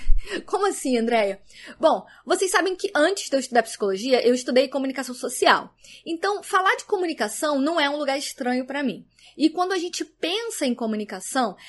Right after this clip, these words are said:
a gente precisa pensar em muito mais do que a linguagem falada. A comunicação humana, ela é fala, mas ela também é gesto, ela também é silêncio. Então, você acha mesmo que o seu amigo, mesmo com toda a boa vontade do mundo,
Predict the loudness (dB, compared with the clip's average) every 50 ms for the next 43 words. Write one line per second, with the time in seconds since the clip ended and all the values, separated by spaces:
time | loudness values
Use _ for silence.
0 | -20 -12 _ -6 -6 -6 -6 -6 -4 -4 -4 -4 -4 -10 -10 -6 -4 -4 -4 -4
1 | -2 0 0 0 0 -2 -10 _ _ _ -4 -4 -4 -8 -6 -6 -4 -4 -4 -6
2 | -6 -2 0 0 0 0 -2 -6 0 0 2 4 6 6 6 6 4 2 -4 -8
3 | -6 -6 -6 -4 -2 -2 -2 -2 -2 0 0 0 0 0 -4 -8 -8 -10 -6 -4
4 | -2 2 4 4 4 4 2 -2 -6 -8 -10 _ _ -20 -20 -20 -20 -10 -2 -2
5 | 0 2 2 0 0 0 -2 -4 -4 -2 -4 -2 0 2 2 2 2 2 2 2
6 | 4 4 2 2 0 -4 -8 0 4 6 6 6 6 2 0 -4 -6 -16 -20 -10
7 | _ -4 0 0 0 0 0 -2 -4 -4 -2 -4 -4 -6 -8 -6 -2 0 0 0
8 | 0 -2 -6 -8 -8 -12 -16 -16 -18 -20 _ -6 -6 -6 -4 -4 -4 -4 -4 -4
9 | -6 -8 -8 -6 -4 -2 0 2 2 2 0 -2 -6 -10 -10 -10 _ _ _ -20
10 | -20 _ -20 -20 -20 -20 -14 _ -4 -4 0 0 -2 0 -2 -4 -2 0 0 0
11 | 0 0 -2 -2 0 2 2 2 2 0 -4 -4 -4 -6 -6 -2 -2 0 0 0
12 | 2 0 2 2 2 2 2 0 0 -2 -2 -4 _ -4 -4 -2 -2 -2 -2 0
13 | 0 0 0 0 -2 -2 -2 -4 -4 -2 -2 -2 -2 -2 2 2 2 4 4 4
14 | 4 4 4 4 2 2 0